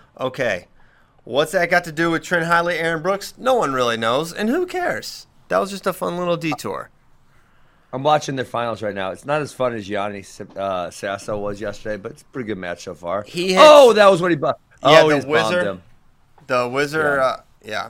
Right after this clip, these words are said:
Speaker 1: that was really nice. I did not
Speaker 2: That was
Speaker 1: think
Speaker 2: nice.
Speaker 1: I thought Brooks was gonna. I forget wh-, who I thought was gonna win that, but either way, Brooks won,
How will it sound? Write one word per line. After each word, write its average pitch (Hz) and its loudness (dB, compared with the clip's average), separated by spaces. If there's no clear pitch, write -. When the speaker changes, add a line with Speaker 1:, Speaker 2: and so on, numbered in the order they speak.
Speaker 1:
that 104 -6
was 107 -16
really 90 -14
nice. 60 -14
I 123 2
did 143 -4
not 147 2
Speaker 2:
That 143 0
was 95 -8
Speaker 1:
think 139 -2
Speaker 2:
nice. - -18
Speaker 1:
I 135 0
thought 143 0
Brooks 139 -8
was 120 -10
gonna. 123 -10
I 165 -12
forget 123 -14
wh-, 69 -20
who 101 -16
I 76 -12
thought 76 -16
was - -20
gonna 76 -20
win 65 -20
that, 65 -14
but 123 -8
either 151 2
way, 123 2
Brooks 135 -4
won, 113 -4